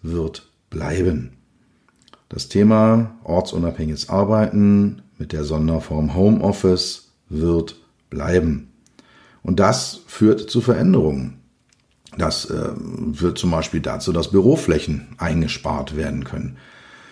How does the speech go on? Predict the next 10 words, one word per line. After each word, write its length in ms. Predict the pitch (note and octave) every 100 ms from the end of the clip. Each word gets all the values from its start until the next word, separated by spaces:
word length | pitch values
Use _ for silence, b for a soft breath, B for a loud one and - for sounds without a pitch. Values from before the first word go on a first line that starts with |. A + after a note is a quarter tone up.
| B B -
Das 180 | D#2+
führt 400 | - F#2+ F#2+ -
dazu, 480 | E2+ E2+ - G2+ G2
dass 380 | F#2 E2 - -
Parkplätze 920 | - A#2 C3+ - D#2 - D2 C#2 C2+
an 320 | E2+ F2 E2 D2+
Büros 600 | D#2+ D2+ D#2 C2+ - E2
eingespart 680 | D#2 D2 - D2 C2+ D2
werden 300 | D#2+ D#2+ D2
können. 280 | - - D2+